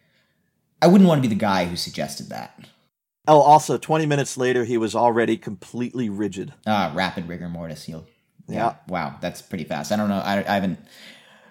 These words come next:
Speaker 1: one day I'll have done a forensics rotation. I'll understand the actual timing of that, but that sounds fast.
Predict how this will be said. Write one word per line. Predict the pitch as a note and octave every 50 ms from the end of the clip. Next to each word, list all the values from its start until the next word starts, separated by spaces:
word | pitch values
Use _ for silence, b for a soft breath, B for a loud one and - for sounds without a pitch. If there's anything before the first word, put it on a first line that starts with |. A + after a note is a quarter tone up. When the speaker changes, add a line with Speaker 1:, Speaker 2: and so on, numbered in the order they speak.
| b _
Speaker 1:
one | B2+ D3 D3 C#3+
day | C3+ B2+
I'll | B2 A#2+
have | A#2+ B2+ A2+
done | B2 A2+ A2
a |
forensics | A2 - A2+ G#2+ G#2 G2+ G#2+ -
rotation. | A2+ G#2 G#2 G#2 G2+ G2 - G#2
I'll | G#2 G2 F#2+
understand | F#2+ G2 F#2+ - - F#2+ F#2 F#2+ F#2
the | F2+
actual | F2+ F#2+ F#2+ - - F#2 -
timing | - G2+ F#2+ F#2 F2+ F2
of | E2 D#2+
that, | F#2 F2 D#2+ D#2
but | - -
that | - F2+ -
sounds | - F2 D2+ - -
fast. | - C2+ - - - - - -